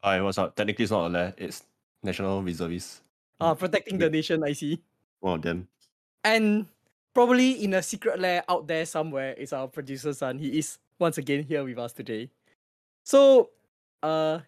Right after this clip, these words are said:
Speaker 2: today we are talking about a slightly hot topic, which is the Street Fighter Secret Lair. So the Street Fighter Secret Lair is in this current Secret Lair drop of February, I believe. So, uh, each of them is like, I believe it's eight,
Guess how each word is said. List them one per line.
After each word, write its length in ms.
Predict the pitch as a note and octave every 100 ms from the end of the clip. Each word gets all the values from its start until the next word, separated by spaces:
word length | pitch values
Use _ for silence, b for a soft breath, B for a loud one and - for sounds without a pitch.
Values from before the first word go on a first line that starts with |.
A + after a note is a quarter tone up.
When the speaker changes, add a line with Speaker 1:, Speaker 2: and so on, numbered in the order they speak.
| -
Speaker 2:
today 380 | A#3 G3 C4 C4
we 160 | A3+
are 120 | F#3+
talking 340 | F#3 G#3+ A#3 G3+
about 200 | F3+ F3
a 400 | F#3 F3 F3 E3+ _ _ _ -
slightly 360 | - A#3 A#3+
hot 240 | B3+ - -
topic, 320 | D3+ - D3+ _ _ _
which 240 | D#3 D3+
is 280 | - D#3 C3+
the 460 | D3 C#3 C#3 C#3 C#3+ _ _ _ _ _
Street 220 | - A#3+
Fighter 440 | A3 G3 F#3 F3
Secret 300 | E3+ D#3+ D#3
Lair. 240 | B2+ B2 B2+ _
So 220 | - D3+
the 100 | C#3+
Street 140 | C#3 A#3+
Fighter 200 | A3 A3
Secret 260 | F3 F3+
Lair 200 | E3 E3+
is 180 | D#3+ C#3+
in 180 | C#3 C#3+
this 180 | C#3+ D#3
current 460 | - C#3+ D3 D3+
Secret 380 | D3+ D3+ - D#3+
Lair 180 | E3 E3
drop 240 | D3+ E3+ -
of 240 | D3 C#3+
February, 720 | - - F3 D#3 C#3+ E3 F3+ F#3+
I 60 |
believe. 340 | C#3+ C3+ G#3+ - b _ _ _
So, 480 | - F#3+ F3 E3+ C#3 - _ C#3
uh, 180 | C3 C3
each 160 | G3+ F#3
of 100 | E3+
them 240 | F3 F3+
is 160 | C#3 -
like, 160 | - - A#2
I 80 | D3
believe 220 | D3+ D3
it's 120 | A#2+ -
eight, 220 | F3+